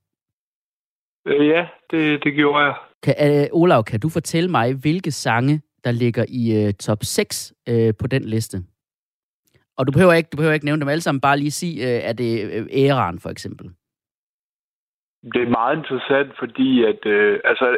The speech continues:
Speaker 1: etteren, det er jo, det er jo, der er jo ingen tvivl. Det er jo Recepten. Det er jo den bedste. Øhm,
Speaker 2: Recepten, ja.
Speaker 1: Og toeren, øh, er En for alle, alle for en med Rocasino. Øh,
Speaker 2: Mhm.
Speaker 1: og treeren er den der, Vi vinder, vi ved, vi kan, fra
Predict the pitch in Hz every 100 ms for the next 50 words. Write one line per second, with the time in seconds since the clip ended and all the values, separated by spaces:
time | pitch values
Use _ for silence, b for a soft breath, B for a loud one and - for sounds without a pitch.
0 | 147 170 170 120 113 127 131 123 - 131
1 | 120 123 123 113 110 - 117 107 104 117
2 | 113 98 - 107 - - - - 123 117
3 | 107 104 101 - 101 - - 110 104 101
4 | 101 - 92 92 - _ _ _ _ _
5 | _ - - 110 110 165 165 139 113 107
6 | 104 104 101 101 98 101 107 - _ 117
7 | 104 123 135 123 120 110 113 127 117 123
8 | 127 127 117 107 107 113 113 - 120 135
9 | 147 127 120 113 104 104 104 104 _ -
10 | 110 156 - _ _ _ - - _ _
11 | - - 143 135 127 107 104 104 104 104
12 | 107 107 113 110 110 107 107 107 101 110
13 | 110 127 127 113 113 120 131 117 110 -
14 | 117 113 -